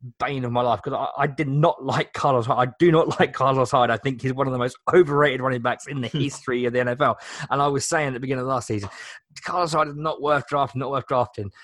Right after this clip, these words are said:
Speaker 1: And he goes and has a thousand yards ru-, rushing, like, like you just said. So, so there is opportunity for David Johnson this season.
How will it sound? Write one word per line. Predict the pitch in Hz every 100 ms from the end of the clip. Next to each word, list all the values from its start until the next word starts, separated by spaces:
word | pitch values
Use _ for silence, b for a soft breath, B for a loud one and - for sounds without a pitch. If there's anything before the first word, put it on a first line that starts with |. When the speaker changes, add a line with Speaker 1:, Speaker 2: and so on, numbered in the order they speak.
| B _
Speaker 1:
And | 131
he | 123
goes | 113 110
and | 101
has | 107 104
a |
thousand | 98 113 104 104
yards | 98 101
ru-, | 107 104
rushing, | 120 107 - 98
like, | 104 -
like | 143 123
you | 117
just | 110 -
said. | 95 87
So, | - 113 95
so | - 120
there | 120 120
is | 120
opportunity | 165 - - 139 143 131
for | 131
David | 135 127
Johnson | 123 131 113 135
this | 123
season. | - 127 120 123